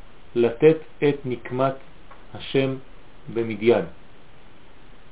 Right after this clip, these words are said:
כלומר, משה רבנו מדבר אל העם, ויש תופעה מאוד מיוחדת, העם יוצא אלף למטה, אלף למטה. מה זה אומר?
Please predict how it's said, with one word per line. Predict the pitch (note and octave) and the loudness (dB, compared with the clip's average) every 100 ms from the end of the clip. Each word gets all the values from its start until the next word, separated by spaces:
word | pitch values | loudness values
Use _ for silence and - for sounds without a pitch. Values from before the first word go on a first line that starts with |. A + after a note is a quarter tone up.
| - - - - - | -14 -14 -14 -14 -8
כלומר, | A2 A2+ C3 C3 B2 | -2 4 8 6 4
משה | A2+ C#3 | 2 4
רבנו | C3 B2+ C3+ | 6 6 4
מדבר | C3+ A#2 A2+ C3 | 4 4 6 6
אל | B2 | 8
העם, | A2+ A#2 A#2+ D3+ F#3 - - - - - - - - - - - - - - - - - - - - - G2 | 6 6 4 2 -2 -6 -14 -14 -14 -14 -14 -14 -14 -14 -14 -14 -14 -14 -14 -14 -14 -14 -14 -14 -14 -10 -2
ויש | G#2+ A#2+ B2 - | 6 6 6 2
תופעה | B2 - A#2+ | 2 4 6
מאוד | A#2+ B2 | 8 6
מיוחדת, | A#2+ A#2 G#2+ A2+ A2 C#3 - - - - - - - - - - - - - - - - - - | 6 0 2 2 2 2 -2 -12 -14 -14 -14 -14 -14 -14 -14 -14 -14 -14 -14 -14 -14 -14 -10 -2
העם | A2 C3 C#3 C#3 | 2 4 4 6
יוצא | B2 - C#3 D3+ | 2 2 0 2
אלף | C#3+ C#3+ C3 B2+ | 2 2 2 2
למטה, | A#2+ A#2+ - | 2 2 0
אלף | C#3 D3 B2+ A#2+ - | 0 2 0 0 0
למטה. | A2+ A2 - G2 - - - - - - - - - - - - - - - | -2 -2 -4 -6 -8 -14 -14 -14 -14 -14 -14 -14 -14 -14 -14 -14 -14 -12 0
מה | B2 B2 | 4 6
זה | |
אומר? | B2+ A#2 A#2 - | 8 6 2 0